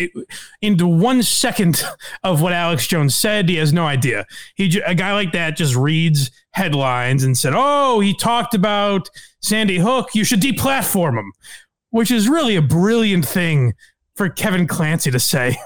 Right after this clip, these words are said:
<laughs> who has said some wild shit. And, you know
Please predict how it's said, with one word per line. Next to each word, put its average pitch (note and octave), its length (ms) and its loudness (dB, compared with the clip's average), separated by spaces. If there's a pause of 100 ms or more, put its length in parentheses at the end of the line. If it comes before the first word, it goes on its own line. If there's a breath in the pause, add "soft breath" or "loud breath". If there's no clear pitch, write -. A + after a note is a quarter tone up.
(140)
<laughs> - 220 -20
who B3 120 2
has A#3 120 0
said G#3 380 0
some B3+ 220 2
wild C#4 480 2
shit. - 440 -6 (160)
And, A#3+ 360 0 (640)
you G4 120 -4
know G#3+ 300 -2